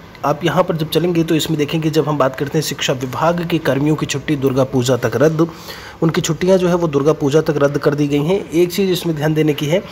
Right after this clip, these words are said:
जब हम शिक्षकों की बात करते हैं तो शिक्षकों को इसमें शामिल नहीं किया गया है, जो गैर शिक्षक हैं उन्हें ही इसमें शामिल किया गया है। इस चीज़ को ध्यान रखना आप सभी लोग। और, अ, यहाँ से जब हम थोड़ा आगे चलते हैं,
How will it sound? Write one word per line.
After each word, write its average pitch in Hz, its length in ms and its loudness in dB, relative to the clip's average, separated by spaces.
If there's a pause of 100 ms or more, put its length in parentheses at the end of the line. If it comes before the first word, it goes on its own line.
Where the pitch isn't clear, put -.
(320)
जब 165 220 2
हम 185 140 2
शिक्षकों 175 520 0
की 202 120 0
बात 135 220 2
करते 139 240 -2
हैं 170 100 0
तो - 80 -2
शिक्षकों 170 540 -2
को 185 140 0
इसमें 151 200 0
शामिल 139 320 2
नहीं 127 180 0
किया 147 200 2
गया 147 160 4
है, 165 120 0
जो 147 120 -2
गैर 131 260 2
शिक्षक - 460 -4
हैं 151 60 0
उन्हें 127 220 -2
ही 131 100 0
इसमें 127 220 -2
शामिल 117 280 0
किया 117 180 2
गया 120 120 0
है। 185 140 0 (260)
इस 160 120 0
चीज़ 147 180 2
को 147 80 0
ध्यान 120 240 0
रखना 156 300 2 (420)
आप 135 180 4
सभी 143 200 0
लोग। 175 180 4 (600)
और, 131 260 4 (840)
अ, - 40 -2
यहाँ 131 480 0
से 180 140 0
जब 160 140 0
हम 156 240 2
थोड़ा 147 160 4
आगे 139 140 0
चलते 135 260 -2
हैं, 107 240 -4